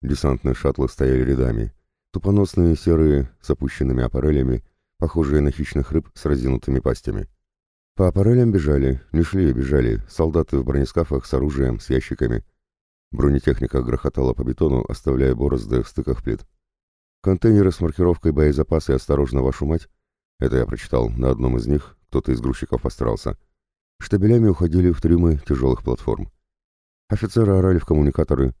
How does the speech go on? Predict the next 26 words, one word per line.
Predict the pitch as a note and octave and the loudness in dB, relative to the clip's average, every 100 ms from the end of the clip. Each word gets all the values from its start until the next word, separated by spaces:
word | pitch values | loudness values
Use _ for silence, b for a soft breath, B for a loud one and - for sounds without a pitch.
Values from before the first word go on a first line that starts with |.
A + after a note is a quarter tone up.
| _ | _
сержанты | C#2 A1+ B1+ A#1 B1 A1+ | -4 0 -2 0 -2 0
орали | A#1+ B1+ A#1 | 0 2 0
на | A#1 | -2
солдат, | - A1+ C2+ - _ _ _ _ _ | -4 -2 -2 -4 _ _ _ _ _
техники | A2+ A#2 A2 G2 | -2 0 0 2
орали | F2 D2 D#2+ | 2 4 2
на | D2 | 0
сержантов. | - A#1+ A1+ G#1 A1+ - _ _ _ _ _ _ _ | -2 -4 -4 -4 -8 -10 _ _ _ _ _ _ _
Воздух | D#2+ D#2 A#1+ A#1+ | 0 0 0 -2
дрожал | C2 C2 C2+ B1+ | 0 0 0 -2
от | A#1 | -2
двигателей, | D#2 C#2+ - A#1 | -2 0 0 -2
гари | A1 C#2+ C2+ A1+ - | 0 2 2 0 -2
и | D2+ | 0
начальственного | C#2+ - C2 - B1+ B1 | 0 0 -4 -2 -2 0
рева. | B1 A1 G1+ - _ _ _ _ _ _ - | 0 0 -2 -8 _ _ _ _ _ _ -2
«Это | D#2 C#2+ | -2 -2
чего?» — | - B1+ C2+ D2+ - _ _ _ - | -2 0 2 0 -8 _ _ _ -12
спросил | - B1+ B1+ | -6 -4 -4
Толик, | A#1 C#2 B1 | 0 0 0
волочась | B1 A#1+ B1+ - | -2 -2 -4 -4
рядом | B1+ A#1 | -4 -4
со | - | -4
мной. | A#1 A1 G1+ _ _ _ _ _ _ _ | -4 -4 -6 _ _ _ _ _ _ _
«Это | - G2 F2+ | -2 0 0
Жгутиков», | C#2+ C#2+ - - A1 | 0 -2 -2 -6 -8